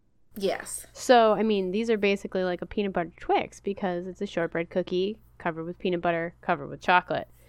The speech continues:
Speaker 1: Right.
Speaker 2: Do you know that they don't really sell peanut butter Twix anymore?
Speaker 1: I guess I haven't been
Speaker 2: Yeah, when's the last time you saw
Speaker 1: kidding.
Speaker 2: a peanut butter Twix? You wanna know why?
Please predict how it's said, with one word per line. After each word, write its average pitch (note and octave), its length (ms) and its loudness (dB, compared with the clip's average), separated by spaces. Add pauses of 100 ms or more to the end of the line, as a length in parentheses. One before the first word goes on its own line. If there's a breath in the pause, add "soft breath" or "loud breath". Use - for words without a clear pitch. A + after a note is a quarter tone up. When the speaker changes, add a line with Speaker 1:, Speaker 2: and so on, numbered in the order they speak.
(360 soft breath)
Speaker 1:
Right. G#3 140 0
Speaker 2:
Do A#3 80 2
you B3+ 60 6
know B3+ 420 4
that G#3 220 2
they G3 120 0
don't G3 260 0
really F#3 340 -2
sell F#3 840 -2
peanut F#3+ 220 -6
butter G3 140 -4
Twix - 260 -8
anymore? G3 480 -6 (420 loud breath)
Speaker 1:
I F#3+ 80 -10
guess A#3 240 -10
I C#4+ 60 -8
haven't B3+ 520 -10
been C4 360 -6 (260)
Speaker 2:
Yeah, G#3+ 200 8
when's A3+ 280 2
the B3 60 2
last A3 220 0
time G#3 120 0
you F#3+ 100 -2
saw F#3 220 -2
Speaker 1:
kidding. F#3 120 -2
Speaker 2:
a - 20 -6
peanut F#3 160 -2
butter F3 180 -4
Twix? - 460 -10 (220)
You F#3+ 80 -4
wanna F#3+ 140 -2
know F#3+ 100 -2
why? F3+ 360 0